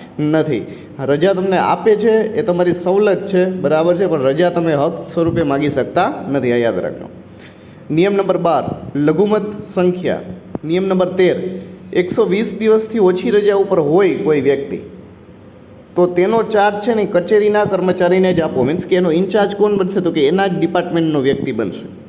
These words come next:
હવે કોઈ વ્યક્તિ એકસો વીસ દિવસથી વધારે રજા ઉપર જાય છે, ઉદાહરણ તરીકે, તો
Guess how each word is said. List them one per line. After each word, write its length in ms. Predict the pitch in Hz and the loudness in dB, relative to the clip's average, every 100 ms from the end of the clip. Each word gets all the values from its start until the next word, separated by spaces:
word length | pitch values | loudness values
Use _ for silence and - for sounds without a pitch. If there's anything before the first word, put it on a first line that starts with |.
| - - | -14 -2
હવે 100 | 156 | 0
કોઈ 260 | 165 226 226 | 2 2 2
વ્યક્તિ 240 | 220 208 | 0 2
એકસો 220 | 196 - | 0 2
વીસ 280 | 185 208 208 | 0 0 0
દિવસથી 320 | 208 214 220 | 0 0 2
વધારે 340 | 185 160 190 196 | 2 2 2 2
રજા 260 | 190 190 | 2 4
ઉપર 200 | 190 180 | 2 2
જાય 240 | 147 165 180 | 2 2 2
છે, 140 | 156 | 2
ઉદાહરણ 440 | 151 160 160 143 | 2 2 0 0
તરીકે, 340 | 123 110 - 131 - - - - | -2 -2 -2 -4 -6 -14 -8 0
તો 420 | 185 196 185 | 2 2 0